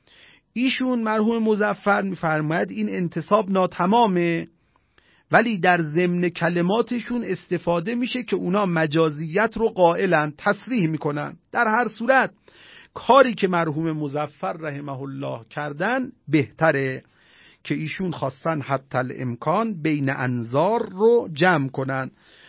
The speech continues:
چون انسان تا می‌تونه باید بین نظرات اعاظم و بزرگان رو جمع کنه، اختلاف رو برداره، مثل کاری که مرحوم ملا صدرا رحمه الله انجام داده نسبت به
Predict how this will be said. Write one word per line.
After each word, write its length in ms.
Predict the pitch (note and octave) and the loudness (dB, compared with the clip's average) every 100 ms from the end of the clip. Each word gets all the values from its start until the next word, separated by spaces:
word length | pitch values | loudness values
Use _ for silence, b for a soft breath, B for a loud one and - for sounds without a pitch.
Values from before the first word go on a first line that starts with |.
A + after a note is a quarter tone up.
| b | b
چون 380 | - D3+ F3+ G3+ - | -2 2 4 2 -4
انسان 460 | C3+ C3+ D#3 D#3+ D3+ | -4 -2 0 0 -2
تا 240 | - D#3 | 0 0
می‌تونه 580 | D3 C3+ C3 - C3 F3+ | 2 0 -2 -2 0 0
باید 360 | F3 E3 D#3+ C#3 | 2 0 -2 -2
بین 260 | D#3 D3 | -2 0
نظرات 720 | C3 B2+ B2 B2+ B2 D3 C#3+ | -2 -2 -2 -2 0 0 -2
اعاظم 840 | B2+ B2 B2+ C3 B2+ A#2+ F#3 C3 - b b b b | -6 -6 -6 -4 -6 0 2 2 -4 b b b b
و 80 | B2 | -8
بزرگان 720 | A#2+ B2+ A#2 A#2+ A2+ C3+ F3 | -6 -6 -4 -4 2 2 2
رو 160 | F3+ G#3 | 2 2
جمع 420 | D#3 E3 G3 A#3 | 4 2 2 0
کنه، 360 | - A#3 B3+ - | 0 0 0 -4
اختلاف 760 | C#3+ - - - C3 D#3 G#3+ | -6 -6 -8 -6 0 0 0
رو 280 | - G#3 E3+ | 0 0 4
برداره، 680 | E3 F#3+ C#3+ C3+ C3 C3 B2 B B B B - | 6 6 4 0 0 -2 -4 B B B B -10
مثل 180 | C3 E3 | -4 0
کاری 320 | - D#3 F3 | 4 4 4
که 140 | F3 | 0
مرحوم 640 | F3+ C#3 C3 D3 F#3 G#3 G#3 - b b | 2 2 2 0 0 -2 -4 -12 b b
ملا 340 | C3+ C#3 C#3 C3+ | -4 -2 0 -2
صدرا 580 | - C3 B2 C3 F3 G3+ | -2 -2 -2 2 4 6
رحمه 460 | E3+ C#3 C#3+ C3 | 4 0 -2 -2
الله 460 | B2+ C3 C3+ C3 A#2+ | -2 -2 0 0 0
انجام 520 | - B2 B2 B2+ A#2+ | -2 -2 0 0 -2
داده 400 | A2+ A#2+ A#2 A#2+ - b b b - | -6 -8 -8 -10 -12 b b b -2
نسبت 460 | C#3 - C#3 C3 | -2 0 -2 0
به 380 | C#3 C3 B2+ A#2+ | -2 0 -2 -4